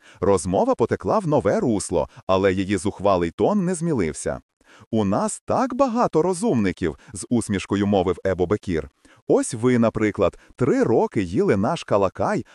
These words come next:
а не здогадалися привезти хоча б одну гарбу цибулі. А могли ж домовитися з людьми в Кок-Козі? Велика, приплюснута цибуля,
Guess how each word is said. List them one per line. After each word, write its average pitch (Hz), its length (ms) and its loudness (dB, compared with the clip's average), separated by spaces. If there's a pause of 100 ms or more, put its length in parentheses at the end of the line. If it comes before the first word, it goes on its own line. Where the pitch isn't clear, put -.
(100)
а 104 140 2
не 107 120 0
здогадалися 95 800 0
привезти 127 520 -2
хоча 170 320 0
б - 160 -8
одну 107 460 2
гарбу 185 400 -2
цибулі. 120 640 0 (340)
А 104 120 2
могли 240 420 2
ж 95 100 -8
домовитися 127 640 2
з 98 80 -10
людьми 139 300 0
в - 100 -8
Кок-Козі? 156 800 0 (340)
Велика, 92 640 0
приплюснута 110 720 -2
цибуля, 95 600 0